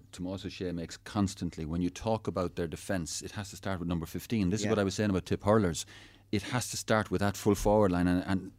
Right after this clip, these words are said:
Speaker 1: gorgeous footballers. You,
Speaker 2: Mm.
Speaker 1: exactly what you said. But they've got to work back. And, and the whole ethic of bringing Donny Buckley in there and,
Speaker 2: Mm.
Speaker 1: and having this high tackling rate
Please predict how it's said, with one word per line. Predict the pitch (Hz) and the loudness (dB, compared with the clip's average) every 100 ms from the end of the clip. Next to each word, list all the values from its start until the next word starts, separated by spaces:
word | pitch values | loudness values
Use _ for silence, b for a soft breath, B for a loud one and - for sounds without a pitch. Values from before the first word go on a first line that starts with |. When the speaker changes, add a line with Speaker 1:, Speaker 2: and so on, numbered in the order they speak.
| - | -6
Speaker 1:
gorgeous | 120 120 104 85 | 0 2 0 0
footballers. | - 131 - 85 78 73 98 | 4 4 4 -2 -2 -4 -6
You, | 101 | -4
Speaker 2:
Mm. | |
Speaker 1:
exactly | 107 98 120 139 98 85 - | -2 2 2 0 -2 -2 -2
what | 95 - | -4 -2
you | 87 | 0
said. | - 127 92 B B B B B - | 4 6 4 B B B B B -6
But | 110 120 | -2 4
they've | 135 | 4
got | 127 123 | 6 6
to | 113 | 8
work | 110 101 - | 8 6 4
back. | 147 113 107 | 4 4 0
And, | 98 B B B | 0 B B B
and | 101 | 0
the | 104 | 4
whole | 160 147 | 8 10
ethic | 151 139 - - | 10 6 -2 -8
of | 98 104 - | -6 -6 -8
bringing | - - 104 117 104 92 | -16 -2 4 6 6 6
Donny | 120 113 | 8 8
Buckley | 98 117 - 101 98 | 8 4 4 4 6
in | 98 | 6
there | 92 - | 4 2
and, | 95 101 | 2 0
Speaker 2:
Mm. | 95 | 0
Speaker 1:
and | 92 | -2
having | 90 127 139 131 117 | 2 6 8 10 8
this | 104 - b b b b b | 6 2 b b b b b
high | - 135 151 143 | 0 8 10 8
tackling | - - 135 - 110 90 | 4 2 2 4 2 4
rate | 85 87 | 2 0